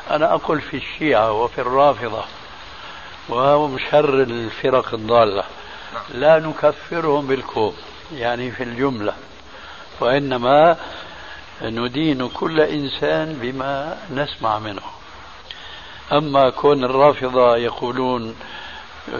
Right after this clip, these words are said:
Speaker 1: في بعض كتبهم أن هذا المصحف الذي بين أيدينا هو ربع المصحف، والمصحف الكامل هو مصحف فاطمة رضي الله عنها،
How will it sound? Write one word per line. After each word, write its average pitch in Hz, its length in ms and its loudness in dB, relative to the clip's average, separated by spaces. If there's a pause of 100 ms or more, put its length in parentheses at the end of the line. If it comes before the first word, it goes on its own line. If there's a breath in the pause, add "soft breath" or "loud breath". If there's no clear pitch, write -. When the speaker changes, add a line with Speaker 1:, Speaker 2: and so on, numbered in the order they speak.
Speaker 1:
في 113 120 -4
بعض 120 320 2
كتبهم 113 840 -2
أن 117 220 -2
هذا 117 340 2
المصحف 120 560 2 (240)
الذي 117 260 -6
بين 120 260 -2
أيدينا 123 680 0 (560 loud breath)
هو 151 140 12
ربع 165 300 8
المصحف، 151 500 2 (640 loud breath)
والمصحف 139 520 0
الكامل 147 540 4
هو 120 340 4
مصحف 123 380 -4 (180)
فاطمة 131 500 2 (640 loud breath)
رضي 123 260 0
الله 110 140 2
عنها، 120 480 2